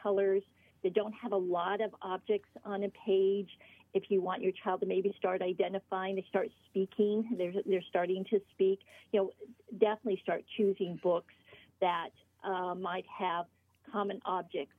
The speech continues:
on the pages, an apple, a dog, a cat, um, and, and use those types of books. Again, listen to your child. Your child will tell you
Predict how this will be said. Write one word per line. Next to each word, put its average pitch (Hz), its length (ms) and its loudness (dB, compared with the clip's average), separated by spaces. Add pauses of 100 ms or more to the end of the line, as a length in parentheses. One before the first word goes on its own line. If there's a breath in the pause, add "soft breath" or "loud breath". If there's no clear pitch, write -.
on 175 180 -6
the 170 100 -2
pages, 170 580 0
an 185 200 -6
apple, 165 560 -2
a 165 60 -2
dog, 170 680 -2
a 170 80 -12 (300)
cat, 185 340 -4 (480 soft breath)
um, 170 400 -4 (320 soft breath)
and, 190 300 0 (100)
and 208 160 4
use 202 200 4
those 180 140 -2 (100)
types - 200 -4
of 170 80 -12
books. - 200 0 (440)
Again, 214 380 2
listen 240 540 0
to 240 60 -2
your 202 140 4 (140)
child. 170 460 -2
Your 175 140 -2 (140)
child 208 300 0
will 170 120 -10 (100)
tell 175 100 -2
you 180 220 -2